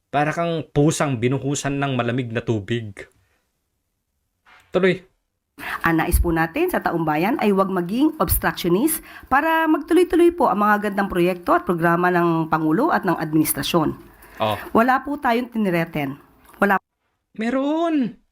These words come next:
Speaker 1: Meron kang trineten. Very specific nga eh. Ulitin natin para maintindihan ng mga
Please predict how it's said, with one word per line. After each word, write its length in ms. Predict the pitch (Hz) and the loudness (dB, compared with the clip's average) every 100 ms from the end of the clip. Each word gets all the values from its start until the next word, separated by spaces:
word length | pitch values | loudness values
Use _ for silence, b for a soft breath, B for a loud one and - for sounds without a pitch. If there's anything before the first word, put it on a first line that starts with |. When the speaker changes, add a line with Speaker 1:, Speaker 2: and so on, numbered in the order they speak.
| _ _ _ _ _ | _ _ _ _ _
Speaker 1:
Meron 300 | - 285 330 | -2 0 0
kang 160 | 320 302 | -2 -2
trineten. 800 | 294 269 262 247 233 240 233 202 _ _ _ - | 0 2 2 0 0 0 0 -4 _ _ _ -8
Very 320 | 156 247 294 | 0 2 0
specific 640 | - - - 277 262 269 | -4 -6 -4 -2 -4 -4
nga 80 | 262 | -2
eh. 380 | 285 247 185 - _ _ _ - | 0 0 0 -4 _ _ _ 0
Ulitin 400 | 170 135 110 120 | 2 2 2 0
natin 380 | 107 110 180 196 127 95 _ _ b b | 0 0 0 0 -2 -8 _ _ b b
para 220 | - 117 | -4 0
maintindihan 760 | 107 104 120 127 127 139 170 131 | 0 0 -2 -2 -2 -2 -2 -2
ng 220 | 180 180 | -4 -2
mga 220 | 180 190 | -2 -4